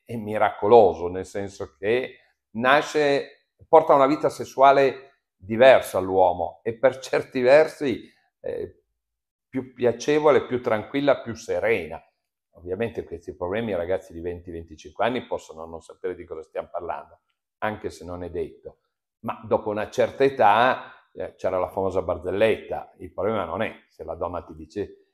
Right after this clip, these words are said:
no, il problema è se la donna ti dice sì." Ecco, la protesi, eh, devo dire che l'ha cambiata in meglio, anche proprio da un punto di vista sessuale.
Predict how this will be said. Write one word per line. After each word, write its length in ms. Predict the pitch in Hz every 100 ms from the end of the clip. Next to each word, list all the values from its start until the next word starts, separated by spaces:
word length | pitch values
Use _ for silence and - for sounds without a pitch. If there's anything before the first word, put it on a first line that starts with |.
| _ _ _ -
no, 380 | 120 107 104 110 98
il 120 | 95
problema 500 | 110 98 90 98 -
è 120 | 90
se 160 | - 95
la 100 | 90
donna 240 | 92 95
ti 140 | -
dice 280 | 80 78 -
sì." 380 | - 113 - _ _ _ -
Ecco, 440 | - - - _ _
la 260 | 95 113
protesi, 720 | - 95 92 104 98 101 95 -
eh, 500 | 85 - 80 82 80
devo 220 | 85 82
dire 360 | 78 87 87 -
che 140 | 76
l'ha 160 | 78 80
cambiata 680 | 82 85 85 82 - - _ _
in 280 | 95 87 92
meglio, 580 | 85 73 73 76 _ _ _
anche 800 | 104 104 95 95 82 85 87 87 -
proprio 340 | 82 - 80
da 80 | 78
un 80 | 76
punto 240 | 92 80
di 60 | 76
vista 260 | 80 -
sessuale. 640 | - _ - - - _